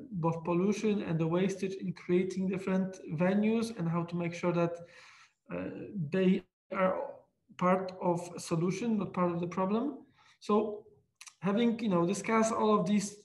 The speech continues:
uh, items, we see those challenges emerging all the time, but for every challenge, I can see more opportunities. And this is the exciting thing,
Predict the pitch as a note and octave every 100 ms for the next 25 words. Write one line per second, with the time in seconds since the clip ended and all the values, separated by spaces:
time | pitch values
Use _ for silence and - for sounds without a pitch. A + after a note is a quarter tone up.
0 | - - - G3 G#3+ B3 B3+ C#4+ - -
1 | - - _ E4+ - _ _ _ - -
2 | G3 A#3 A3 A#3 G#3+ F#3+ F3 - G3+ G3
3 | F#3 F#3 G3+ F#3+ F3 F3+ E3+ F#3 G3 G3
4 | F#3 F#3 G3+ B3 F#3+ F#3 F#3 - F#3+ -
5 | G#3 G3+ G#3+ G3+ G3 G#3+ C#4+ - - _
6 | _ _ _ _ E3+ F#3+ G3+ G#3 F#3 G#3+
7 | G3 F#3+ F#3 - - _ _ _ _ _
8 | _ _ F3 F3 F#3+ F3+ F3+ E3+ - D3
9 | D#3 C3+ - F#3+ G#3+ B3 A#3 F#3+ F#3+ -
10 | F3+ F3 D#3+ C3+ D#3 C#3